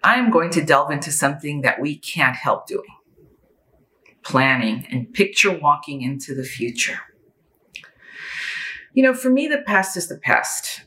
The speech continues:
There's no expectation. There are lessons to be learned from the past, but the past is like a music note that, once played in a song,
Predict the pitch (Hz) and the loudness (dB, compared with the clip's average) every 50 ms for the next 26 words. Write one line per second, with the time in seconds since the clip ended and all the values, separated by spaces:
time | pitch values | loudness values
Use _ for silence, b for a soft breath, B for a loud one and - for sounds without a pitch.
0 | _ - 139 156 170 165 170 - 196 180 147 - - - - - - - - - | _ -6 0 2 2 2 2 2 2 4 2 2 2 -2 -6 -6 -6 -8 -12 -10
1 | - - - - - - - _ _ _ _ _ _ _ _ _ _ - - - | -8 -8 -8 -8 -10 -14 -20 _ _ _ _ _ _ _ _ _ _ -12 -12 -12
2 | - - 127 135 139 139 135 143 139 135 135 135 135 131 113 - - - 160 160 | -8 -2 2 4 4 4 4 2 0 0 0 0 2 2 2 2 0 -2 -4 -4
3 | - - 262 254 294 269 220 185 170 165 160 170 180 - - - 165 147 147 147 | -2 0 0 2 2 4 4 4 4 2 2 -2 -4 -4 -2 0 0 0 0 -2
4 | 147 - - 113 113 - - 120 117 113 - - - - - - _ _ _ _ | -8 -12 -12 -12 -4 0 2 2 2 2 -2 -6 -8 -12 -14 -18 _ _ _ _
5 | _ _ _ _ _ _ _ _ B B B B B B B B B B B B | _ _ _ _ _ _ _ _ B B B B B B B B B B B B
6 | B B B - 190 - 214 - - 220 247 269 277 277 - - 294 277 - - | B B B -4 0 0 0 2 4 4 4 4 2 0 -2 0 0 0 2 2
7 | 247 226 226 - - - 214 208 202 202 202 190 196 208 220 208 - 180 - - | 0 0 0 -8 -6 -2 0 0 0 0 0 0 0 0 0 2 0 0 2 4
8 | 143 135 123 120 - - - - - 131 135 120 - - - _ - 139 143 180 | 4 4 4 4 2 -2 -4 -2 2 2 2 2 2 -2 -10 _ -10 -4 0 0
9 | 226 247 247 - - - - 208 202 202 180 185 185 185 - - 220 254 262 196 | 2 2 0 -2 -4 -2 2 4 4 4 4 0 -2 -4 -2 2 2 4 4 4
10 | 170 165 175 190 196 | 2 0 -2 -6 -8